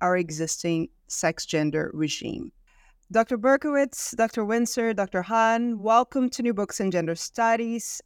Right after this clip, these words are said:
I usually start this by reading brief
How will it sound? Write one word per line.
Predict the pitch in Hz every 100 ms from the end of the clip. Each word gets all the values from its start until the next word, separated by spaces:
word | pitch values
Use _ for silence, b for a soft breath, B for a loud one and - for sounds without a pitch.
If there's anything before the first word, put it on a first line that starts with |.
| -
I | 233
usually | 269 349 440 440 359
start | - - 285 285 214
this | 202 180 175 - - _ _
by | 190 226
reading | 233 247 240 233 208 170 -
brief | 247 240 233 -